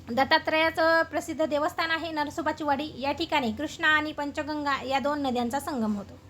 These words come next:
आलं लक्षात? त्यानंतर ही येणारी कृष्णा नदी आणि वरतून येते आपली भीमा नदी. तर या भीमा आणि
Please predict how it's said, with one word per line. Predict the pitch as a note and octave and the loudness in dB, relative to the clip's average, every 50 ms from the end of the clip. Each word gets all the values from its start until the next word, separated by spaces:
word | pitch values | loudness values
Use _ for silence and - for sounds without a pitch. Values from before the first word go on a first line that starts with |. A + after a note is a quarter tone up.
| - - - - - - - | -20 -20 -20 -20 -14 -4 0
आलं | C#4+ D4 D4 | 4 4 4
लक्षात? | D#4+ E4 - F#4 E4+ E4+ - - - - - - - - - - - - - - - - - - - - - - - - - - - - - - - - - - - - - - - - - - | 4 4 2 0 -2 -2 -4 -10 -20 -20 -20 -20 -20 -20 -20 -20 -20 -20 -18 -16 -14 -14 -14 -16 -18 -20 -20 -20 -20 -20 -20 -20 -20 -20 -20 -20 -20 -20 -20 -20 -20 -20 -20 -18 -18 -14 -4 2
त्यानंतर | D#4 D4+ E4+ F4+ F4+ E4+ F#4 F#4 F#4+ F#4+ - - - - - - - - - - - - - - - - - - - - - | 2 4 4 4 2 4 4 4 2 2 -2 -12 -20 -20 -20 -20 -20 -20 -20 -20 -20 -20 -20 -20 -20 -20 -20 -20 -18 -8 -4
ही | D#4+ F4 F#4 F#4 | -2 0 2 4
येणारी | F#4 F4 F4+ F4+ F4 F#4 | 4 4 4 4 2 2
कृष्णा | - - F4+ F#4+ F#4+ G4+ G4 F#4+ | -2 -4 -6 -6 -2 2 2 2
नदी | F#4+ E4+ B3+ B3+ A3+ G#3+ A3 - | 2 2 0 -2 -4 -6 -6 -4
आणि | A#3+ C4 D4 D4+ D#4+ E4+ E4+ E4 | -2 -2 -2 -2 -4 -4 -4 -2
वरतून | D4+ D4 D4 - D#4+ D#4+ | -2 -2 -2 -2 -4 -4
येते | E4 E4 - F4 | -4 -2 2 2
आपली | D#4+ D#4+ E4 D#4+ E4+ | 2 2 2 0 -2
भीमा | C4 E4 E4+ F4 F#4 G4 | 0 0 0 2 2 2
नदी. | F#4+ E4 C4+ A3 A#3 A3+ A#3 - - - - - - | 2 0 0 -2 -4 -6 -8 -10 -16 -20 -16 -8 -2
तर | D#4 D#4 | -2 0
या | E4 E4 D#4+ E4 | 2 4 4 4
भीमा | C4 B3 C#4 E4+ E4+ F4+ G4 | 2 0 -2 -2 0 2 4
आणि | F#4+ F4 E4+ E4+ F4+ | 4 4 4 2 0